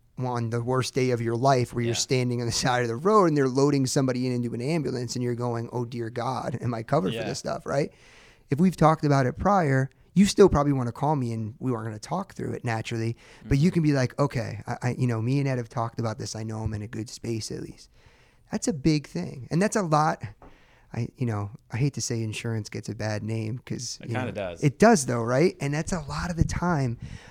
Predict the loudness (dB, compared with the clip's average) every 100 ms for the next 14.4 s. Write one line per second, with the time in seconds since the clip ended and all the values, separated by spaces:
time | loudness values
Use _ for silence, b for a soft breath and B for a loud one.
0 | -2 2 2 2 0 -2 -2 -2 -2 -6
1 | -8 -8 -10 -6 2 2 2 -2 -4 -8
2 | _ 2 4 2 2 0 2 2 2 0
3 | -2 -2 -2 -4 -2 -2 0 -2 -2 0
4 | 0 0 -2 -6 -10 -8 -6 -4 -4 -4
5 | -2 -2 -4 -4 -4 -4 -6 -10 -6 -4
6 | -2 -4 -6 -8 -8 -10 -12 -16 b b
7 | b b b -4 2 2 2 2 0 0
8 | -2 -4 -2 -2 -2 -4 -4 -2 -2 -2
9 | -4 _ -4 -4 -2 -2 -4 -2 -2 -2
10 | -2 -2 -2 -2 -2 -2 -4 -4 -6 -4
11 | -2 -2 -2 -6 -4 -4 -4 -6 -8 -8
12 | -6 -4 -2 -2 -2 -2 -4 -8 -12 -10
13 | -8 -4 -2 -2 -4 -8 -6 -6 -4 -2
14 | 0 0 -2